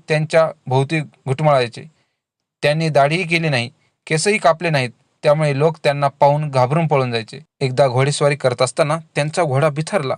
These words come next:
आणि ते पडून जखमी झाले, तरी त्यांनी हार मानली नाही आणि चित्रीकरण सुरूच ठेवलं. त्यांचा प्रसिद्ध डायलॉग, "मेरे मन को भाया, मैं कुत्ता काट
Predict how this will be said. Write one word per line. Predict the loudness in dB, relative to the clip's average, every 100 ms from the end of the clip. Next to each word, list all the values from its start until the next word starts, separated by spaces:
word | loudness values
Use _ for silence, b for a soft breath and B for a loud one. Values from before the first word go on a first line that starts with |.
| -10 _ _ -4
आणि | -2 -2
ते |
पडून | -4 0 0 0
जखमी | -2 -4 -4 -8
झाले, | -8 -8 -16 _ _ _ _ -2
तरी | 0 0
त्यांनी | 0 0 -2
हार | 0 0 2
मानली | 0 -4 -6
नाही | -8 -10 -14 _ _ _ _
आणि | -6 -4
चित्रीकरण | -6 -8 -8 0 0 0
सुरूच | -6 -6 -4 -4 -8
ठेवलं. | -16 -16 -18 _ _ _ _ _ _
त्यांचा | -2 2 0
प्रसिद्ध | 0 -4 -4 -2
डायलॉग, | 2 2 4 0 -2 _ _ _
"मेरे | 0 2 2
मन | 2 2 0
को | 0 0
भाया, | 2 2 4 2 0 -8 _ _ _ _ _
मैं | -2 -2 -2
कुत्ता | -6 2 2
काट | 4 2 2